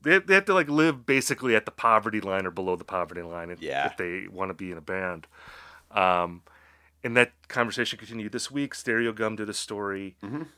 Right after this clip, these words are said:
Speaker 1: where, uh, they interviewed a bunch of people talking about this. The thing that stands out to me from that article was talking about how little bands at South by Southwest get paid. I think it was something like a hundred.
Speaker 2: It was two hundred fifty
Speaker 1: Twitter.
Speaker 2: bucks, I believe.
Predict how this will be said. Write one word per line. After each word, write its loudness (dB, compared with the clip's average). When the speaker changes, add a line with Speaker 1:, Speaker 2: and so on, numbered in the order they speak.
Speaker 1:
where, -2
uh, 0
they -2
interviewed -4
a -8
bunch -6
of -18
people -8
talking -8
about -8
this. -8
The -20
thing -6
that -2
stands -4
out 0
to -12
me -4
from -4
that 0
article 0
was 4
talking 0
about -2
how 4
little -2
bands -4
at -12
South -8
by -6
Southwest -8
get -18
paid. -14
I -6
think -8
it -2
was -4
something -4
like -6
a -10
hundred. -6
Speaker 2:
It -4
was -6
two 6
hundred 8
fifty 6
Speaker 1:
Twitter. 4
Speaker 2:
bucks, 10
I 6
believe. -4